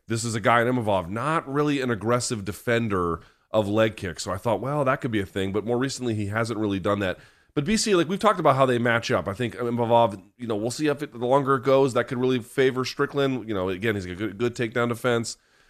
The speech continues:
But I think the guy who's gonna bring the fight to the other one is definitely gonna be Imavov. That's the first thing. And the other one is, it's like, I appreciate that Sean Strickland, as fucking batshit as insane as he is, and says the, the, the worst shit ever. Um, I appreciate that he wanted to get back out there.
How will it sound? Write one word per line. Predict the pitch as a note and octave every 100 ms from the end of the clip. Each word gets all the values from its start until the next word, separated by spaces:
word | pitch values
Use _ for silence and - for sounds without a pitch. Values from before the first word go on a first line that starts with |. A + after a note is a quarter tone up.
| _
But | -
I | B2+
think | B2+ G#3
the | -
guy | B2+ D3+ D3
who's | C#3+
gonna | A#2+ B2
bring | F#2 A#2+ C3+
the | A#2
fight | - B2 G#2+
to | A2+
the | G#2
other | G#2
one | F#2+ F2
is | D#2
definitely | D2+ G#2 G2+ A#2+
gonna | A2 A2
be | G2+ G2
Imavov. | F#2+ G2 D#2 D#2+ D2+ -
That's | G2 -
the |
first | F2 G2 F2
thing. | F2+ D#2+ - _ _ _
And | B2+ C#3
the | C#3+
other | G3
one | F#3 D3
is, | C3+ B2
it's | A#2 -
like, | A2+ -
I | B2
appreciate | A2+ - D#3+ - D3
that | A2 A2+
Sean | B2 A#2
Strickland, | A2 A#2+ G#2+ G2+
as | F2+ D#2+ - _ _ _
fucking | B2 A2+ G#2
batshit | A2 G#2+ - G#2+
as | F2+
insane | E2+ A2+ G#2+
as | F#2
he | E2 E2
is, | D#2+ D#2+
and | F2
says | E2 F#2+
the, | F2
the, | E2+ D2+ E2+
the | -
worst | E2+ E2+ G2 -
shit | - F#2+
ever. | - F#2 D2+ D2 - _ _ _ _ -
Um, | A2 G#2 F#2+ F2+ - _ _ _ _ _ _ _ - _
I | A#2+
appreciate | A#2+ - E3 F3+
that | D3 A#2
he | B2
wanted | G#2+ A2+ A2
to |
get | G2+ G#2+
back | - F#2
out | F#2+ G2
there. | C3 C3